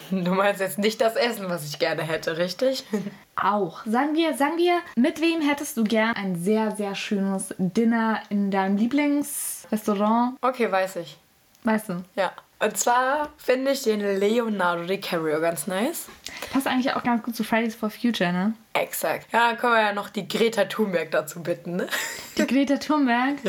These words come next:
Speaker 1: Ja. Gott, die Folge heißt Flotter drei und wir reden über Greta Thunberg. Oh Gott, die Arme.
Speaker 2: Ich,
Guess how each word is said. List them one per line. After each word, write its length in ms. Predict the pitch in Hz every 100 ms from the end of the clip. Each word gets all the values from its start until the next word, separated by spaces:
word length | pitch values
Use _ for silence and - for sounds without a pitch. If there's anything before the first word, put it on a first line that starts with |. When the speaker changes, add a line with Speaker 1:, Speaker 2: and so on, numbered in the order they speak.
| 147
Speaker 1:
Ja. 180 | - - - - - - -
Gott, 220 | 170 -
die 80 | 185 - -
Folge 360 | - 240 226 220
heißt 240 | 214 - 220
Flotter 340 | 240 240 233
drei 340 | 220 214 214 220
und 60 |
wir 120 | 202 190
reden 200 | 214 196
über 180 | 190 185
Greta 460 | - 247 240 285
Thunberg. 560 | 277 302 311 277 233 226 - - 330 262
Oh 200 | 311 - -
Gott, 280 | 247 208 214
die 160 | 226 -
Arme. 500 | 214 262 185 175 185 -
Speaker 2:
Ich, 160 | 220